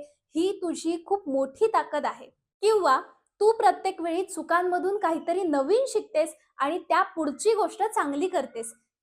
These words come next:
ही क्वालिटी खूप कमी लोकांमध्ये असते." या उदाहरणामध्ये त्या व्यक्तीमध्ये तुम्हाला जे चांगलं वाटेल ते प्रोत्साहन देण्याच्या दृष्टिकोनातून तुम्ही त्याला सांगताय,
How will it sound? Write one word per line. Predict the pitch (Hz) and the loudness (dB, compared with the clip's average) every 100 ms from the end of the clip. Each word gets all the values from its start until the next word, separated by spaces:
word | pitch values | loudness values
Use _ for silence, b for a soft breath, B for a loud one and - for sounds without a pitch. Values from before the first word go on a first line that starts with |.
| 277 | 0
ही | 359 | 2
क्वालिटी | 415 330 285 285 359 381 | 4 2 2 -2 -4 -6
खूप | - 339 427 - - | -4 0 0 -2 -4
कमी | 294 269 427 | -2 2 2
लोकांमध्ये | 403 359 339 311 277 381 | 2 2 0 -2 -2 -2
असते." | - - 233 - _ _ _ 285 | -2 -8 -14 -14 _ _ _ 2
या | 320 427 | 4 6
उदाहरणामध्ये | 440 415 392 392 381 311 269 277 294 B _ | 6 6 4 4 2 0 2 0 -2 B _
त्या | 330 392 | 4 4
व्यक्तीमध्ये | 359 311 - - 466 480 262 320 | 4 0 -2 -2 0 0 0 -2
तुम्हाला | 330 330 294 311 330 | -4 -2 -2 0 0
जे | 381 | 0
चांगलं | 403 370 277 277 381 | 0 0 0 2 4
वाटेल | 480 370 269 302 | 4 4 2 -2
ते | - _ 392 | -12 _ -6
प्रोत्साहन | 415 349 359 349 - - 427 415 466 466 | -4 0 2 0 0 2 2 2 -2 0
देण्याच्या | 339 294 302 359 359 466 466 | -2 -2 0 -2 0 0 0
दृष्टिकोनातून | 415 - 359 339 311 294 320 330 | -2 -4 -6 -4 -6 -6 -8 -6
तुम्ही | 302 302 294 | -4 -4 -2
त्याला | 254 285 | 0 0
सांगताय, | 381 254 226 196 | 0 -4 -6 -12